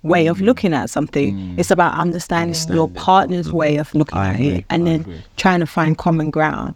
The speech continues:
Speaker 2: I agree.
Speaker 1: So I think, yeah, for sure. And apologies are a strong tool.
Speaker 2: They
Speaker 1: It
Speaker 2: are.
Speaker 1: doesn't make you weak.
Speaker 2: No,
Speaker 1: If
Speaker 2: it
Speaker 1: anything,
Speaker 2: doesn't.
Speaker 1: it makes you stronger
Speaker 2: It
Speaker 1: because
Speaker 2: does.
Speaker 1: it shows that you can,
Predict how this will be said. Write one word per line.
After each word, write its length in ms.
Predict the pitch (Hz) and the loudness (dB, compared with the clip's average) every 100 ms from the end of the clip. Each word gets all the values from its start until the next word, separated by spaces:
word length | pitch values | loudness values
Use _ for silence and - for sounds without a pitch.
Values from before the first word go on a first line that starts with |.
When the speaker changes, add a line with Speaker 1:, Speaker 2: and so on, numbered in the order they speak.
| - | -4
Speaker 2:
I 180 | 85 98 | 0 0
agree. 300 | 92 98 90 | 2 0 0
Speaker 1:
So 160 | - 185 | 2 0
I 60 | |
think, 280 | 165 180 165 | 2 -2 0
yeah, 320 | 175 156 151 160 - - - | 2 2 0 -6 -16 -20 -10
for 160 | - | -2
sure. 400 | 170 - 165 135 135 | 0 2 2 2 0
And 160 | 208 208 | 0 -2
apologies 800 | - 220 240 226 247 240 226 - | 0 4 4 4 4 4 2 -2
are 160 | 170 165 | -2 -2
a 40 | |
strong 460 | 165 - 190 170 180 | -2 -2 0 0 -2
tool. 240 | - - | -6 -4
Speaker 2:
They 160 | 139 95 | 0 2
Speaker 1:
It 60 | |
Speaker 2:
are. 120 | 95 131 | 0 4
Speaker 1:
doesn't 400 | 220 220 226 196 | 2 4 2 4
make 300 | 190 - 190 | 2 0 -4
you 80 | |
weak. 360 | 160 156 160 139 | 0 2 4 2
Speaker 2:
No, 400 | 107 98 98 95 | 0 0 0 0
Speaker 1:
If 40 | |
Speaker 2:
it 40 | 95 | 0
Speaker 1:
anything, 100 | 185 | 0
Speaker 2:
doesn't. 400 | 98 92 170 165 | 0 0 -2 -2
Speaker 1:
it 80 | 156 | -2
makes 380 | 165 160 - 170 | -2 -2 -4 -2
you 120 | 160 | -2
stronger 540 | - 180 175 165 147 | 0 2 2 2 0
Speaker 2:
It 240 | 143 95 90 | 0 -2 0
Speaker 1:
because 80 | |
Speaker 2:
does. 200 | 92 90 | 2 2
Speaker 1:
it 40 | 87 | 2
shows 300 | 175 165 160 | 0 0 0
that 100 | - | -2
you 160 | 156 | -2
can, 320 | 156 170 151 | -2 0 0